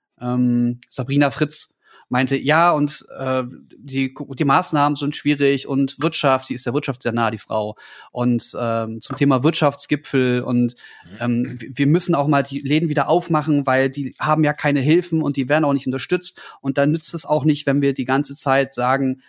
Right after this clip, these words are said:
äh, wenn wir die ganze Zeit uns den, den schwarzen Peter zuschieben, wer jetzt schuld daran ist, dass die Gelder nicht kommen,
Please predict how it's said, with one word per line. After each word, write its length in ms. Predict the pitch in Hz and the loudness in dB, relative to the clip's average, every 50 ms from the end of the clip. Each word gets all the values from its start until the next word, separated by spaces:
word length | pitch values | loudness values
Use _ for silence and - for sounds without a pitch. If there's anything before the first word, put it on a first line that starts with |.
| _ _ _ | _ _ _
äh, 160 | - 131 127 127 | -2 -2 0 2
wenn 100 | 143 139 | 2 2
wir 100 | 147 139 | 2 2
die 80 | 131 | 4
ganze 180 | 127 139 143 - | 4 2 4 4
Zeit 200 | 147 135 135 - | 2 2 2 2
uns 160 | 139 131 - | -2 -2 0
den, 260 | - 131 123 127 127 | 0 2 2 2 2
den 160 | 120 127 120 120 | 2 0 0 0
schwarzen 320 | - 127 131 135 - 139 | 2 0 0 0 -2 -2
Peter 220 | - 143 143 160 | -2 -2 0 0
zuschieben, 480 | 131 - - 143 123 - 156 143 135 120 | -2 0 -2 -4 -2 -2 -2 0 2 2
wer 80 | 127 135 | 4 4
jetzt 160 | 139 139 - | 2 2 2
schuld 180 | - 165 160 | 0 0 2
daran 200 | 160 135 131 135 | 2 2 2 2
ist, 180 | 135 131 - - | 0 -2 -4 -4
dass 160 | 131 - - | -4 -6 -6
die 120 | - 123 113 | -6 -4 -2
Gelder 280 | - 131 190 190 135 | 0 2 4 4 4
nicht 160 | 127 120 131 | 2 2 0
kommen, 320 | - - 117 113 117 123 | -2 -2 0 2 2 0